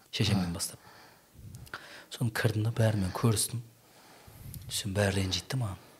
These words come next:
Speaker 1: «Неге жыламайсың?» — дейді. «Е, айналайындар. Мен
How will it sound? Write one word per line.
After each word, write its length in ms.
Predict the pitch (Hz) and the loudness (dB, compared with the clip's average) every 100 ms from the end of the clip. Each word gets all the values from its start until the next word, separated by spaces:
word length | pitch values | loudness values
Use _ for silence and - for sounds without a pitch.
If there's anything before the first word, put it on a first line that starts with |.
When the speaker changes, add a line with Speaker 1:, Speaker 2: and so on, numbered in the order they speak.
| - - - - - - | -20 -20 -20 -20 -16 -4
Speaker 1:
«Неге 220 | 101 101 | 2 4
жыламайсың?» — 420 | 113 143 160 - 143 | 6 6 6 4 0
дейді. 220 | - - - _ _ _ _ - - - - - - - - | -4 -12 -16 _ _ _ _ -16 -14 -16 -20 -20 -20 -10 2
«Е, 80 | 107 | 4
айналайындар. 680 | 98 95 98 104 104 104 - - - - - - - - - - - | 4 4 4 6 4 2 -2 -14 -20 -20 -20 -18 -18 -18 -20 -20 -2
Мен 220 | 113 127 | 2 2